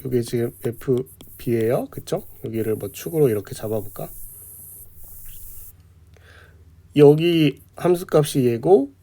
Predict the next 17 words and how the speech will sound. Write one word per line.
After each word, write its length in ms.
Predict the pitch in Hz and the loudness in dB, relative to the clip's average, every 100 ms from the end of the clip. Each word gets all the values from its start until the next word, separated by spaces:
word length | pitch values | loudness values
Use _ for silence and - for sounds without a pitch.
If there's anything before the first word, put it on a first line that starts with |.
| - - | -18 2
이 280 | 143 135 | 4 4
B를 380 | - 147 156 160 | 0 2 6 8
넣었을 340 | 127 120 - 135 | 8 6 0 0
때 80 | |
함수값이 540 | 131 139 - 123 - 110 | 0 0 -2 -6 -6 -4
얘야. 260 | 107 90 - - | -4 -6 -10 0
여기서 480 | 127 143 143 165 - - - - | 2 6 8 6 0 -20 -12 4
연속이래. 680 | 127 147 156 139 123 160 226 | 6 8 6 6 6 4 2
그럼 260 | - 127 110 | 0 0 2
뭐 140 | 107 | -2
그래프가 360 | - 123 - 117 | -2 -4 -2 -2
이런 480 | 110 117 123 123 123 | 0 0 2 2 0
식으로 240 | 127 117 | -2 -2
이렇게 320 | 107 107 - | -2 -4 -6
연속으로 300 | 110 104 117 | -6 -4 -6
이렇게 220 | 104 - | -8 -12
되겠지. 680 | - 113 120 - 113 156 | -6 -4 -4 -4 2 2